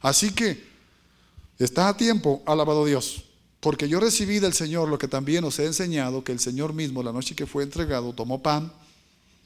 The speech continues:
y habiendo dado gracias, lo partió y dijo, "Tomad, comer,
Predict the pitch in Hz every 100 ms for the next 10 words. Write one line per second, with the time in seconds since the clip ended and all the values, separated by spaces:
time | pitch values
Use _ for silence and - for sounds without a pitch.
0 | _ _ _ _ _ - 143 156 185 220
1 | 208 196 185 175 170 175 139 127 120 -
2 | 160 156 147 135 120 123 147 165 160 160
3 | 156 160